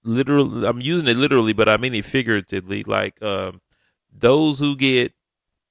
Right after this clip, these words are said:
O B J this year, they feel like that he gonna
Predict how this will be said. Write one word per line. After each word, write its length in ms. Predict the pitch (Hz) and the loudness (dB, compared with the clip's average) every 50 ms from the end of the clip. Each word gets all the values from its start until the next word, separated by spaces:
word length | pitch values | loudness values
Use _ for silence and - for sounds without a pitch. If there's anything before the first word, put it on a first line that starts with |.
| _ _ _ _ _ _ _ _ _ | _ _ _ _ _ _ _ _ _
O 160 | - 113 117 | -2 0 0
B 160 | 110 131 123 113 | 2 0 -2 -2
J 240 | - 120 113 113 | 0 0 0 0
this 240 | 107 101 101 98 - | 0 -2 -4 -6 -6
year, 120 | - 107 104 | -4 -2 -2
they 80 | 104 101 | -2 -2
feel 220 | - - 117 107 | -2 -4 -4 -2
like 200 | 104 104 104 98 | -2 -4 -4 -6
that 120 | - - 95 | -8 -12 -10
he 180 | - - 123 | -8 -6 -4
gonna 280 | 120 120 113 104 104 98 | -4 -4 -4 -6 -8 -12